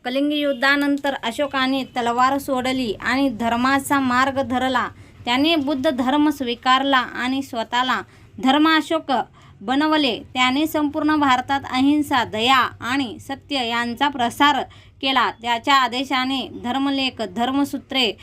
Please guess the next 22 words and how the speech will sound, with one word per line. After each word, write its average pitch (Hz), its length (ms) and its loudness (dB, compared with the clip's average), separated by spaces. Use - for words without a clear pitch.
दगडावर 254 540 2
आणि 262 340 -2
स्तंभावर 277 640 -2
कोरले 262 480 -4
गेले, 240 320 -2
जे 269 100 4
आजही 277 520 2
भारतातील 262 680 -4
अनेक 277 300 -2
ठिकाणी 269 440 0
आढळतात. 269 560 2
या 262 160 4
धर्मलेखात 269 760 0
अशोकाने 262 600 0
जनता, 233 560 -2
जनतेला, 262 640 2
जनतेला 302 500 2
सांगितले, 277 580 0
"सर्व 302 260 2
जीवावर 285 580 2
प्रेम 277 440 -2
करा, 254 420 0